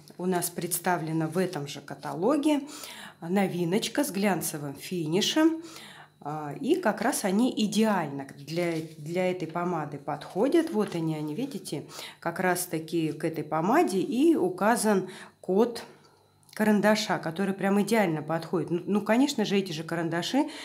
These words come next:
можно использовать для любой губной помады, подбирая цвет, а, и подходящий к тону губной помады. Это также и Giordani Gold, и,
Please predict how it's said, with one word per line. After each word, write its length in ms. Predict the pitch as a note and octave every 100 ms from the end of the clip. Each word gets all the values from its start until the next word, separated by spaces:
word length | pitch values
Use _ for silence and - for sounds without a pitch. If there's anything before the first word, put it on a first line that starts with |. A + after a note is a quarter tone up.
| -
можно 300 | F#3 F#3 F3+
использовать 500 | F3 - G#3 F#3+ F#3+
для 240 | C#3+ F3 F#3
любой 360 | G3 G3+ B3+
губной 340 | D#3+ D3+ E3+ D#3
помады, 640 | D3+ D3 E3+ A#3 G3 - - - _ _ _ - -
подбирая 580 | G#3+ D#3 G3 F#3+ F3 D#3+
цвет, 420 | D#3+ F3+ A3+ B3+ - - - G#3 -
а, 400 | D#3+ D#3+ D3+ C#3
и 260 | D#3+ F3
подходящий 680 | E3 E3+ - E3+ F#3+ G#3 -
к 80 | -
тону 300 | G3 F#3+ F3
губной 340 | F3 E3 F3+
помады. 500 | F3 F3 F3 D3+ C#3+
Это 180 | D3+ D#3
также 420 | D#3+ F3 E3 D#3+
и 40 | D#3
Giordani 640 | D#3+ D#3 F#3 A#3+ A3+ G#3+
Gold, 420 | F3+ G3 F3+ F3+ -
и, 340 | D3+ C#3+